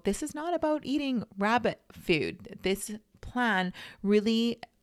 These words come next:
we want you to feel full and satiated when you're eating. And that happens when we eat, like, whole foods, g-, whole, whole foods that are very good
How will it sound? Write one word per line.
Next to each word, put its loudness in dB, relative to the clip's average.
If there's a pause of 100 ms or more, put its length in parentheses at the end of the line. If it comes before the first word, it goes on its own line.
(640)
we 2
want 0
you 2
to -4
feel -2
full 0
and -2
satiated -4
when 2
you're -4
eating. -4
And 4
that -2
happens -4
when 0 (360)
we -2
eat, -2 (580)
like, -2
whole 6
foods, 6 (240)
g-, 0 (260)
whole, 6 (1120)
whole 10
foods 4
that 0
are 2
very 0
good 0